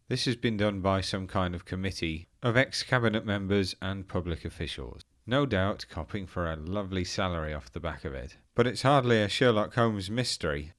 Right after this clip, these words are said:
I could have told you for free. No doubt off the back of the report there will be a spate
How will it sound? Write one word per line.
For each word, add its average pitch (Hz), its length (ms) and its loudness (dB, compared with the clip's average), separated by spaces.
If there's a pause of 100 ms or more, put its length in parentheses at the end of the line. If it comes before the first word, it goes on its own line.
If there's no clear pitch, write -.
I 127 120 0
could 117 180 6
have 104 120 2
told 107 220 4
you 101 100 2
for 92 140 -2
free. 98 460 2 (320)
No 147 140 4
doubt 127 260 6
off 104 140 2
the 107 100 0
back 143 260 2
of 101 120 0
the 87 100 -2
report 90 580 -2
there 98 140 0
will 98 140 0
be 101 160 0
a 95 80 -2
spate - 500 -2